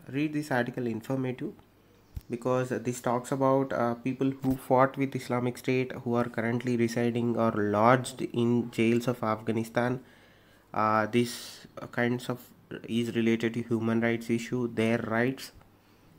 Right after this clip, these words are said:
So for now, please do be aware of what is going on. Until unless this Indian government takes an official stance, uh, we cannot say anything, because since the matter is su-, sub judice right now,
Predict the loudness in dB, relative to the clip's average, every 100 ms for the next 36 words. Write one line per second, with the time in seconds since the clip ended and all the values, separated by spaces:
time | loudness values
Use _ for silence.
0 | -20 -12 -4 -2 -2 -6 -4 0 6 6
1 | 6 2 0 0 2 0 2 2 2 2
2 | 2 2 2 0 0 -2 0 2 2 0
3 | -2 0 0 0 0 2 2 0 -4 -14
4 | -6 -6 -6 -10 -14 -6 -4 -2 -2 -2
5 | -2 -4 -4 -4 -4 -4 -2 -2 -4 -4
6 | -2 -2 -4 -4 -2 0 0 -4 -6 -20
7 | -20 -20 _ _ _ _ -2 0 2 0
8 | 2 2 2 4 2 0 -8 -4 -2 -2
9 | -2 -6 -8 -8 -2 -2 -2 -8 -6 -2
10 | 0 0 -2 0 -2 -2 -6 -6 -14 -14
11 | -14 -8 -6 -4 -2 0 0 0 -4 -4
12 | -6 -6 -6